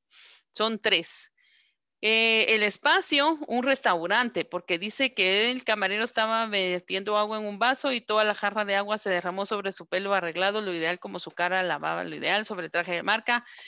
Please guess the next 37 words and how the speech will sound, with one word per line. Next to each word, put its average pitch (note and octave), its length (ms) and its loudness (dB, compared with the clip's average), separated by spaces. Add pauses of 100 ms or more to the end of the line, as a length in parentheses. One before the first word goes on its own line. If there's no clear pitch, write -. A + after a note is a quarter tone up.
(140)
eh, A#3 300 2
y A3+ 160 -4
lo A3 120 -4
peor F#3+ 160 0
de G#3+ 80 0
todo, G#3+ 340 0
directamente G#3 520 -6
sobre E3+ 220 0
Nancy, E3 260 -2
ahí D3 60 -4
está. - 280 -16
Lo F3+ 120 -8
luminoso A3+ 420 0
del B3 140 2
pelo, B3 760 0
las G#3 120 -6
greñas A3 360 -6
como F#3 160 -10
la E3+ 100 -8
cara G#3 260 -6
chorreando, A3+ 480 -4
parecía F#3 380 -2
que E3+ 120 -4
había F#3 260 -4
caído F#3 300 0
en A3 80 -4
una A#3 100 -4
piscina C4+ 420 0
y B3 60 -2
tenía, G#3 300 -2
bueno, E3+ 180 -4
ma-, D#3+ 100 -10 (180)
y E3+ 120 -12 (320)
estaba G#3 400 2
so-, F#3+ 180 -8
resoplando. E3 540 -6
Seguimos. F3+ 420 -6